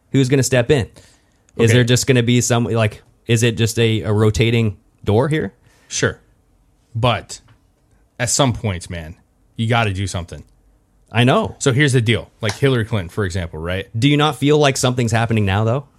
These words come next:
Speaker 2: Um, yeah, I think there's, like, a lot of info that's coming out that, that's adding to the, to the mix.
Speaker 1: <laughs> Well, I'm not just talking about that info. I'm talking about the big swell that it feels like the Biden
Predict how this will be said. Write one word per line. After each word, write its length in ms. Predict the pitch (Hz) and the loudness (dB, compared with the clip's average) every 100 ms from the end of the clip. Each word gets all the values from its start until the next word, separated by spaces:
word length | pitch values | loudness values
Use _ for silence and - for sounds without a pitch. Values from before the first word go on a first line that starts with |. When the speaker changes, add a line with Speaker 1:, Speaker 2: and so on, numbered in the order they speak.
| _ _ _ _ _ _ - | _ _ _ _ _ _ -2
Speaker 2:
Um, 420 | 147 151 143 110 _ _ 110 | 2 2 0 -4 _ _ -6
yeah, 360 | 117 208 185 | 0 2 2
I 80 | 113 | 0
think 200 | 117 185 | -2 -2
there's, 180 | 170 123 | 0 0
like, 120 | 127 110 | 0 0
a 20 | |
lot 220 | 110 117 | 0 0
of 80 | 98 | 0
info 300 | 110 107 120 | -2 0 -2
that's 140 | 107 - | -2 -4
coming 220 | 110 104 | -4 -2
out 280 | 107 - - | -2 -4 -6
that, 240 | 113 85 | -8 -6
that's 200 | 104 98 | -6 -8
adding 480 | - 107 113 123 120 | -4 0 0 0 0
to 120 | 107 | -2
the, 260 | 107 98 87 | -2 -4 -6
to 140 | - 110 | -6 -6
the 80 | 90 | -6
mix. 340 | 80 - - _ | -12 -16 -20 _
Speaker 1:
<laughs> 120 | - | -2
Well, 680 | 131 - 110 - 104 - - | 2 2 0 -2 -2 -2 -2
I'm 160 | 120 120 | 0 2
not 180 | 110 104 | 2 0
just 180 | 92 | -2
talking 220 | 123 107 90 | 0 0 0
about 280 | 92 82 64 - - | 0 -2 -6 -20 -10
that 280 | 101 92 - | -4 -4 -2
info. 380 | 117 113 82 73 | -4 -2 -4 -4
I'm 140 | 90 | -4
talking 320 | 110 98 95 | -4 -4 -4
about 260 | 92 90 78 | -2 -4 -4
the 80 | 90 | -2
big 260 | 101 92 | 0 0
swell 640 | - 90 113 104 87 87 _ _ _ _ _ | -2 -2 0 0 -2 -6 _ _ _ _ _
that 140 | 110 107 | 0 0
it 100 | 101 | 2
feels 400 | 113 120 110 107 | 2 2 2 0
like 420 | 98 95 - - _ _ _ _ _ _ _ _ _ | 0 0 -2 -10 _ _ _ _ _ _ _ _ _
the 460 | 104 92 104 98 95 | -10 -2 0 0 -2
Biden 800 | 95 85 107 131 139 131 120 | -4 0 2 2 2 2 0